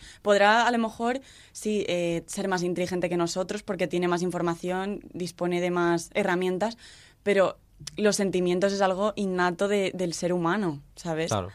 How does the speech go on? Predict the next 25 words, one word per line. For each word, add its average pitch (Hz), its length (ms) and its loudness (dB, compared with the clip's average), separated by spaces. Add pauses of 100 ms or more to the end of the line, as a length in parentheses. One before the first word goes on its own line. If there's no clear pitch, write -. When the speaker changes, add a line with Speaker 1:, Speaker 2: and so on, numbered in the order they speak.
(120)
Speaker 1:
Es 190 140 0
más, 180 360 -2
muchos 180 280 0
animales 190 640 4 (380)
carecen 175 460 2
de 147 200 0
ellos, 202 320 0
en 170 140 0
cierto 170 260 -2
modo. 180 220 0
Entonces, 185 520 -6
darle 180 520 2 (880)
ese, 190 760 2
esa 196 200 0
particularidad 196 760 4
a 147 400 -6
un 185 160 0
ordenador 185 640 0 (240)
es 170 160 -6
hablar, 175 540 4
uf, - 300 -16
muy 196 220 0
alto. 170 360 0 (840)
Speaker 2:
Claro, 101 320 4 (140)
pero, 98 1120 4